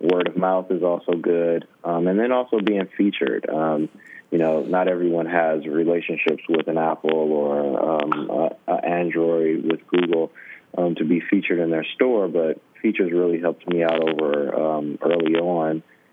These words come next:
Um, and they continue to help businesses out. So, you know, that's a good way to go, is to write into one of these companies and try to get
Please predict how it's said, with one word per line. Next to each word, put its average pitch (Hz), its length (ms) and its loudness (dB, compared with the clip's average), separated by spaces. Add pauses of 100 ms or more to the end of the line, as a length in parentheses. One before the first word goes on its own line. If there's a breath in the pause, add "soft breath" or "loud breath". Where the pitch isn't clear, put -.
(160)
Um, 78 340 0
and 78 140 0
they 80 80 2
continue 82 420 -2
to 76 100 0
help 78 240 0
businesses 78 460 -2
out. 69 400 -2
So, 71 460 -2 (280)
you 73 220 -2
know, 73 140 0
that's 76 280 0
a 85 60 -4
good 76 260 0
way 76 160 0
to 76 60 -2
go, 73 380 0
is 71 80 -10 (140)
to 76 60 -2
write 78 360 0
into 76 280 -6
one 76 200 -2
of 71 80 -4
these 73 160 0
companies 78 440 -6
and 73 120 -12
try 73 180 -2
to 69 60 -4
get 69 100 -8